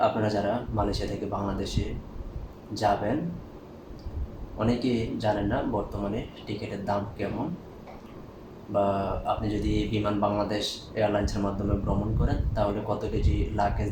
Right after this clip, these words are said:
নিতে পারবেন, কী কী সুযোগ সুবিধা রয়েছে। তো সেই বিষয়গুলো নিয়ে আজকে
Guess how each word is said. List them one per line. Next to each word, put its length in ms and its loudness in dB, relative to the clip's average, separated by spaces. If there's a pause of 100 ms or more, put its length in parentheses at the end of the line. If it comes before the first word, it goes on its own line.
নিতে 260 8
পারবেন, 280 2 (1120)
কী 160 2
কী 80 2 (100)
সুযোগ 220 2 (100)
সুবিধা 280 -2
রয়েছে। 360 0 (1200)
তো 140 -2
সেই 200 8
বিষয়গুলো 380 4
নিয়ে 180 6
আজকে 200 2